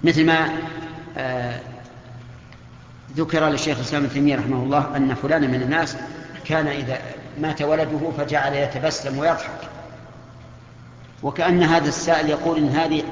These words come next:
حال أعلى من حال الرسول عليه الصلاة والسلام الذي جعل يبكي و-، ويقول: "القلب يحزن والعين تدمع". فقال الشيخ الإسلام رحمه الله: "هذا يدل على ضعف هذا الرجل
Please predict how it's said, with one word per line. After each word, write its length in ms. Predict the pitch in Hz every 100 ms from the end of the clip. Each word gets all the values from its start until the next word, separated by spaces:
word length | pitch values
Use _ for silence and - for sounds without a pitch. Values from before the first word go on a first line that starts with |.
| 147 -
حال 420 | - 175 185 190 185 - - - - -
أعلى 320 | 190 185 175
من 120 | 160 151
حال 200 | 156 143
الرسول 320 | 143 143 127
عليه 140 | 123
الصلاة 220 | 120 131 123
والسلام 340 | 123 143 143
الذي 240 | 139 135 139 - -
جعل 380 | 143 139 139 - - - - -
يبكي 380 | 165 123 135 139
و-، 240 | 135 131 -
ويقول: 340 | 131 131 139 135
"القلب 460 | 131 139 120 127 - - - - -
يحزن 380 | 147 - 139 139
والعين 280 | 131 131 117
تدمع". 280 | 131 101 95 - - - - - - - - - - -
فقال 260 | - 151
الشيخ 200 | 131 127
الإسلام 340 | 127 120 143 135
رحمه 220 | 127 127
الله: 140 | 131
"هذا 520 | - 135 165 147 135
يدل 340 | 131 160 151 143
على 280 | 127 135 131
ضعف 260 | 160 - 147
هذا 480 | 123 151 139 131 - -
الرجل 280 | 117 151